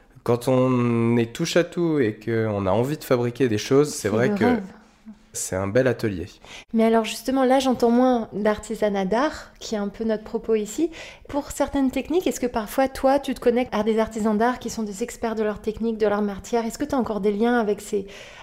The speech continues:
Speaker 2: avec ces artisans-là et ces métiers-là ?
Speaker 1: J'ai pas, euh, à Paris.
Speaker 2: Ouais.
Speaker 1: Là, maintenant, on... je travaille assez peu sur Paris, puisque, comme tu le disais, maintenant, je suis
Speaker 2: Alors ça,
Speaker 1: parti
Speaker 2: c'est
Speaker 1: en itinérance.
Speaker 2: notre grand sujet d'après.
Speaker 1: Mais, euh,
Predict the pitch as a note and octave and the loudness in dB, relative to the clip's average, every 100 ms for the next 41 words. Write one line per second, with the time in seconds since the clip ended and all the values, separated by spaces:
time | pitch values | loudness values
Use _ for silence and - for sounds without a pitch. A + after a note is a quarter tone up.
0 | - G#3 G#3 A3 G#3 G#3 G#3 G3+ G#3 G#3+ | -4 -4 -4 -6 -6 -6 -2 -2 -2 -2
1 | G#3+ G#3 G3 F#3+ G3+ G3 - - - - | -4 -6 -6 -6 -8 -8 -14 -20 -20 -20
2 | - - - - - - _ _ _ _ | -20 -20 -20 -20 -20 -20 _ _ _ _
3 | - G#2 A2 A2 - E3+ F3 D#3 B2 A2+ | -8 -2 -2 -2 0 2 4 2 2 2
4 | G#2 F2 - A2 - A#2+ A#2+ D#3 F#3 - | 2 0 -2 -4 0 2 2 0 -4 -16
5 | - - G3+ G3 B3 G#2 A#2+ C#3 A2+ G2 | -14 -4 -2 -2 -4 0 2 2 -2 -4
6 | A#2 B2 C3+ G#2+ G#2 G2 F#2+ F#2 E2+ - | -2 0 2 0 0 -2 -2 -4 -4 -6
7 | - - G2+ G#2+ - A2+ A#2 - A2+ - | -8 -4 0 0 2 0 0 -2 -6 -2
8 | B2+ B2 A#2 G#2 G#2 - G#2 A2 A2 - | 2 4 2 -2 -4 0 0 0 -4 -12
9 | - - G2+ - G2 G2 G#2 G#2+ F#2 G#2 | -10 -6 -6 -6 -8 -4 -2 0 0 0
10 | G#2 - - - - - - - F#3+ E3 | -2 -8 -12 -12 -14 -16 -20 -10 -4 -4
11 | - A3+ A3+ - G3+ D3 F#3+ - G2+ G2 | 2 2 2 2 4 4 0 -2 0 4
12 | B2+ D#3 A3 G#3 F#3+ G3+ - G#3+ G#3 G3+ | 2 2 0 0 -6 -8 -8 -6 -6 -6
13 | G#3 - B3+ G#2 G#2+ G#2+ G#2 F#2+ F#2+ F#2+ | -10 -10 -4 0 2 4 4 2 2 0
14 | F#2+ F#2 | 0 -2